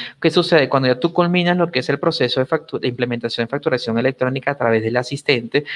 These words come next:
él te da un mensaje que te dice, "Ya estás re-, habilitado para realizar facturación electrónica", y te hace una invitación para que hagas tu primera factura electrónica. En ese momento, desde Alegra, ya estás habilitado a realizar tu facturación electrónica. De todas maneras, desde la,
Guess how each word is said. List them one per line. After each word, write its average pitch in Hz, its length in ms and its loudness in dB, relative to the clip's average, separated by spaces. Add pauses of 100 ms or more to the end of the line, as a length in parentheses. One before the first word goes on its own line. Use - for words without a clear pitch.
(200)
él 135 140 -4
te 151 80 2
da 151 120 6
un 151 80 2
mensaje 151 600 2
que 147 100 -2
te 131 100 -2
dice, 123 480 0
"Ya 139 160 2
estás 156 440 -2
re-, 151 200 -2
habilitado 127 580 -2
para 143 140 0
realizar 110 320 -4
facturación 117 480 -2
electrónica", 127 600 -2
y 143 100 -6
te 123 100 0
hace - 120 -4
una 135 120 0
invitación 147 520 0
para 143 180 0
que 123 180 -4
hagas 120 200 0
tu 160 140 -6
primera 120 340 -2
factura 113 380 -12
electrónica. 123 580 -4 (300)
En 139 160 2
ese 143 180 0
momento, 165 480 2
desde 127 280 2
Alegra, 143 400 2 (280)
ya 170 120 2
estás 175 260 0
habilitado 139 680 2 (300)
a - 120 -2
realizar 120 320 -2
tu - 100 -12
facturación 110 680 -4
electrónica. 110 600 -4
De 120 120 0
todas 117 280 2
maneras, 131 380 2
desde 110 220 -2
la, 107 160 -4